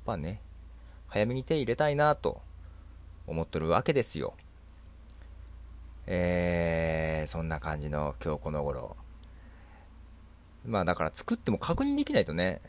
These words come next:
えー、ということで、いよいよ明後日ですけども、えー、アップルストアさんに行くかもしれないですし。はい。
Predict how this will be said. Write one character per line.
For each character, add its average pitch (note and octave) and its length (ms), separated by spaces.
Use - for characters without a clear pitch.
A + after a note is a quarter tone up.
え C#2 640
ー、 - 20
と G3+ 60
い - 20
う - 20
こ D3+ 60
と F2+ 80
で、 - 160
い G2 100
よ F#2+ 60
い E2+ 60
よ D#2+ 80
明 D#2+ 140
後 E2+ 80
日 C2 60
で B1+ 80
す - 80
け C2+ 80
ど A#1 60
も、 A1 200
え C#2 1040
ー、 - 40
ア - 40
ッ - 40
プ - 60
ル F2+ 60
ス - 60
ト E2 80
ア - 20
さ C#2+ 200
ん D2 100
に C#2+ 160
行 F#2 80
く G3 140
か - 220
も D#4+ 120
し - 160
れ G#2 80
な F2+ 120
い D#2+ 60
で - 100
す - 60
し。 - 320
は - 360
い。 G#2 60